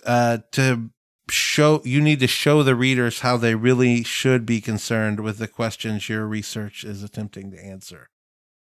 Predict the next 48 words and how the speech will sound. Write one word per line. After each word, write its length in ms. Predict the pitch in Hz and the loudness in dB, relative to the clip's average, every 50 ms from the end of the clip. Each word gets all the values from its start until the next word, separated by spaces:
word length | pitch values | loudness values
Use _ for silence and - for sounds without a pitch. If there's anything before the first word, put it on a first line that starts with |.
| _ _ | _ _
One 260 | - 117 127 143 156 | -4 0 2 2 4
of 200 | 170 165 156 135 | 4 2 2 0
the 420 | 139 139 139 131 127 127 123 117 - - - - - _ _ _ _ | 0 0 0 0 0 0 -2 -4 -6 -10 -20 -20 -20 _ _ _ _
things 460 | - - - 135 135 135 131 117 107 113 | -10 -4 -2 -2 0 0 0 -2 -2 -4
that 140 | 117 104 | -4 -4
you 160 | 110 113 113 113 | -2 -2 0 0
read 260 | 120 123 123 120 107 | 2 0 0 0 -2
several 340 | - - 131 123 120 120 - | 0 0 0 2 2 0 -2
times 400 | - 127 120 120 117 113 104 113 | -2 -2 0 0 0 0 -2 -2
in 80 | 110 | -2
The 100 | 107 104 | -2 -4
Craft 400 | - - - 113 113 110 - - | -4 -4 -4 -2 -2 -4 -4 -6
of 160 | 110 95 104 | -8 -8 -6
Research 640 | 110 107 110 110 - - 123 123 127 123 - - - - | -6 -6 -6 -6 -6 -6 -4 -4 -6 -6 -8 -10 -10 -8
is 340 | - 117 110 107 104 95 - - | -6 -4 -4 -4 -4 -8 -8 -6
that 180 | 113 107 - | -6 -6 -4
the 120 | - 113 104 | -2 0 2
most 420 | 107 110 120 147 160 - - - | 4 4 6 4 4 2 -2 -2
defi-, 340 | - 135 131 - - 127 123 - _ - 110 | 0 0 0 0 -2 -4 -6 -6 _ -18 -4
devastating 760 | 107 123 127 143 151 156 - - - 143 139 135 131 123 113 | 0 2 4 4 4 2 0 -2 -2 -2 0 2 2 2 0
question 680 | 104 - - 127 123 - - - - 110 104 101 101 98 - - - - - - - _ _ _ _ - | 0 0 0 0 0 0 -4 -4 -2 -2 0 0 -2 -4 -8 -12 -20 -20 -20 -20 -20 _ _ _ _ -6
that 160 | 113 110 107 | -4 -2 0
you 140 | 117 120 117 | 2 2 2
will 140 | 117 104 | 2 2
ever 240 | 101 113 123 123 131 | 4 2 4 4 4
be 140 | 117 117 107 | 2 2 2
faced 420 | 95 - - 117 117 110 - - | 2 2 2 2 2 0 -2 -2
with 300 | 113 107 104 104 - - - | -2 -2 -2 -2 -4 -8 -6
as 220 | 104 107 104 - - | -4 -4 -2 -2 -4
a 60 | 101 | -4
researcher 680 | 98 113 120 120 113 - - - 113 104 95 - 104 | -4 -2 -4 -4 -4 -6 -6 -4 -4 -4 -4 -4 -4
is 220 | 104 98 107 107 - | -4 -4 -4 -2 0
not 340 | 110 110 113 117 110 - 101 | 2 2 2 2 0 -2 -6
what 500 | 98 98 104 113 117 120 127 123 - _ _ _ - | -4 0 2 4 4 4 2 0 -4 _ _ _ -10
did 200 | 113 110 110 113 | -6 -6 -4 -2
you 120 | 120 123 | -2 -2
say? 460 | 120 - 131 123 123 120 120 120 120 | -2 -2 -2 0 2 2 2 2 0
or 340 | 110 107 101 101 104 107 - _ | 0 -2 -2 -2 -4 -6 -8 _
"How 360 | - - - 113 110 113 120 127 | -18 -14 -10 -6 -2 0 0 0
did 180 | 131 127 127 | 0 -2 -2
you 100 | 135 131 | -4 -6
say 240 | - - - 135 135 | -4 -4 -2 -2 -2
that 300 | 131 131 135 131 131 127 | -2 0 0 0 2 0
or 100 | 120 117 | 0 -2
come 220 | - - 135 135 | -2 -2 0 0
up 140 | 135 135 - | 0 0 -2
with 100 | 139 131 | -4 -2
that?" 240 | 135 139 135 131 135 | -2 -2 -2 -2 -4